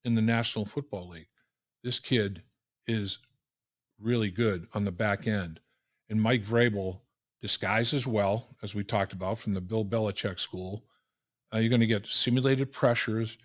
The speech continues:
You're gonna get blitzes. You're gonna get bluffs of the blitz. <laughs> It, he muddies it up. There, there's, there's no question. He muddies it up. Vrabel does.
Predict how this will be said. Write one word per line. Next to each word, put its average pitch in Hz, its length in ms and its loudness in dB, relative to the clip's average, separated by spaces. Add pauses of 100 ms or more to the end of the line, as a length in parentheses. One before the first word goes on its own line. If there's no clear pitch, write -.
(160)
You're 117 160 4
gonna 110 100 6
get 113 280 2
blitzes. 120 600 0 (200)
You're 120 140 4
gonna 110 120 2
get 95 260 0
bluffs 120 520 6
of 110 220 -2
the 110 60 -2
blitz. 104 600 0 (180)
<laughs> 143 140 -4 (440)
It, 127 220 -4
he 135 220 4
muddies 143 440 6
it 147 100 4
up. 120 280 2 (540)
There, 120 160 -6
there's, 113 440 -2
there's 107 220 2
no 120 200 4
question. 120 580 0
He 117 120 -4
muddies 110 420 2
it 110 100 -2
up. 101 200 -2
Vrabel 104 340 -4
does. 85 340 -16